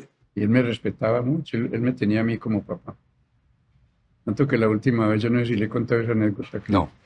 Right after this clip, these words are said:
Speaker 1: pues, la última vez que ya nos vimos, cuando estuve en Colombia, estaba en la casa de mi hermana, ¿no? Y él, y él partía para su pueblito. Y yo partía ya para, para el aeropuerto, para acá.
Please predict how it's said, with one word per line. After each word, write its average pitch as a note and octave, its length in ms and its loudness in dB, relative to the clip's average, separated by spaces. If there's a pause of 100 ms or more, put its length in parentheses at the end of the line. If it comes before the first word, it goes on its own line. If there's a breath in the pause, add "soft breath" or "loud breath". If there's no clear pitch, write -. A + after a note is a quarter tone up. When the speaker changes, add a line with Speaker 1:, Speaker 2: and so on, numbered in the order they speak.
Speaker 1:
pues, G#2 180 -2 (160)
la G#2+ 140 -2
última G#2+ 380 0
vez G2+ 260 -4
que A2 220 -2
ya G2+ 300 2 (1900)
nos A2 160 -6
vimos, B2 420 2
cuando G2 220 -2
estuve A2+ 220 -2
en A2 60 -4
Colombia, G#2 580 0 (2500)
estaba C3+ 300 4
en C#3+ 80 6
la C3 100 2
casa C3+ 200 -2
de C3+ 80 4
mi A#2 80 2
hermana, C3 340 2
¿no? D#3+ 160 2
Y C3+ 100 4
él, A2+ 320 -2
y G#2+ 140 0
él D3+ 220 0 (240)
partía A#2+ 420 0
para A2+ 200 2
su A2 120 -6
pueblito. C3+ 500 0 (720)
Y C#3+ 140 6
yo C#3+ 260 4
partía E2+ 480 -2
ya F2 240 0
para, F2 360 -6
para - 240 -6
el E2+ 100 -6
aeropuerto, F2+ 440 -10
para - 200 -14
acá. - 180 -20